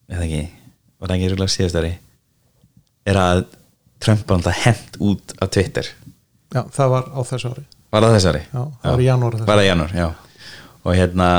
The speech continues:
Speaker 1: og var það ekki Twitter sem var á undan, svo fylgdi Facebook. Er ég, er mér, mér að mismina?
Speaker 2: Ég held að,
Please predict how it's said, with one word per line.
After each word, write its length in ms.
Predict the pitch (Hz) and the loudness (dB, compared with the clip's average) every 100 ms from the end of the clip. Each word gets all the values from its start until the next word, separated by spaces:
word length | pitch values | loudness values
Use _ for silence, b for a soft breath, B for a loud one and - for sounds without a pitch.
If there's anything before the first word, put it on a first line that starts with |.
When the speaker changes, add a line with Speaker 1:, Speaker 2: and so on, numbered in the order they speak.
| 64 | 4
Speaker 1:
og 80 | 101 | 4
var 100 | 120 | 4
það 60 | 139 | 4
ekki 100 | 127 | 4
Twitter 200 | 160 139 | 2 6
sem 120 | 127 | 6
var 120 | 131 | 8
á 40 | 127 | 6
undan, 320 | 160 - 101 | 6 4 2
svo 140 | 131 123 | 4 4
fylgdi 240 | 151 - | 2 2
Facebook. 460 | 127 - - - - | 2 0 -10 -16 -8
Er 80 | - | 0
ég, 260 | 104 107 123 - - | 2 2 0 -8 -4
er 80 | 117 | 0
mér, 180 | 117 | 0
mér 160 | 123 123 | 2 2
að 60 | 139 | 2
mismina? 260 | - - 92 _ _ _ _ - | 0 -6 -10 _ _ _ _ -10
Speaker 2:
Ég 460 | - 151 147 156 - | -4 2 4 4 2
held 320 | 131 160 175 | 2 2 2
að, 200 | 165 143 | 0 2